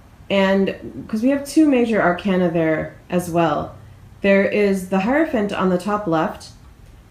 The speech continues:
and on the top right is the card called Shadow Dance, which is the equivalent of the Devil. And then in the center is the Three of Wands.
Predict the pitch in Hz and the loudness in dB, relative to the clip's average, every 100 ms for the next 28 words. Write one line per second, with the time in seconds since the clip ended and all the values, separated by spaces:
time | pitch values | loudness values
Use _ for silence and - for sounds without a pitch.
0 | - - 185 175 214 208 254 285 196 175 | -12 -4 -2 0 -2 -2 -2 -2 -2 0
1 | 180 277 269 - 190 180 190 202 190 190 | 0 0 -4 -4 -4 -4 -4 0 0 0
2 | 196 165 165 - 190 185 180 160 147 147 | 0 -2 -2 -4 -2 0 0 0 -4 -4
3 | - 170 170 165 170 180 175 196 180 185 | -8 -8 -6 -6 -2 -2 -2 -2 0 0
4 | 175 - 165 160 160 160 156 151 - - | 0 -2 -4 -2 -2 -2 -2 -4 -6 -10
5 | - - - - - - - - - - | -16 -18 -20 -20 -20 -20 -20 -20 -20 -20
6 | - - - - - - - - - - | -20 -20 -20 -20 -20 -20 -20 -20 -20 -20
7 | - - - - - - 208 208 208 208 | -20 -20 -20 -20 -12 -2 0 2 2 2
8 | 202 254 269 262 208 190 190 190 190 190 | 0 0 0 2 0 0 -2 -4 -2 -2
9 | 185 175 170 165 151 143 165 - - | 0 0 0 -2 -2 -4 -8 -10 -16